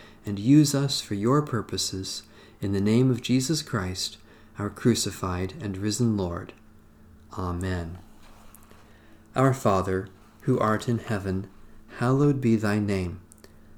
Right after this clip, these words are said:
Thy kingdom come, thy will be done,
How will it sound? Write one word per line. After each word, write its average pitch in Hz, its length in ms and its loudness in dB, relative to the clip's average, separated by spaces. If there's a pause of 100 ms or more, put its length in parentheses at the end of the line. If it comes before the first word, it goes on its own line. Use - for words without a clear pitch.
(140)
Thy 98 180 0
kingdom 131 440 4
come, 131 440 0 (440)
thy 98 180 0
will 120 260 4
be 151 160 4
done, 95 440 0